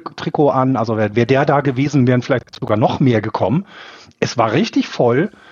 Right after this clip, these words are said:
Und alle, mit denen ich danach drüber gesprochen habe, sagen, ja, das ist total cool, zu den Rockies zu gehen, bis sie anfangen zu spielen, weil sie halt ein schlechtes Team sind.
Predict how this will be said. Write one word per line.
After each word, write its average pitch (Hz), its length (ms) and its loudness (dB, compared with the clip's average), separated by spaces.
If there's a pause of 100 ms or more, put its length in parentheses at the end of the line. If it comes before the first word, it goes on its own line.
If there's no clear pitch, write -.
(160)
Und 135 220 0
alle, 240 460 2
mit 151 140 0
denen 151 100 2
ich - 80 2
danach 113 300 -4
drüber - 240 0
gesprochen 147 420 0
habe, 120 120 0
sagen, 107 280 -2
ja, 95 160 -2
das - 160 -8
ist 123 100 -8
total 131 320 0 (100)
cool, 247 120 2
zu 247 140 -2
den 233 100 2
Rockies 254 320 0
zu 131 140 -4
gehen, 131 260 2 (320)
bis 143 120 0
sie 156 100 2
anfangen 156 240 0
zu 165 100 -6
spielen, 180 380 0
weil 101 100 0
sie 98 140 -8
halt 110 120 -6
ein 120 60 -8
schlechtes 123 400 -6
Team 220 220 2
sind. 95 280 -12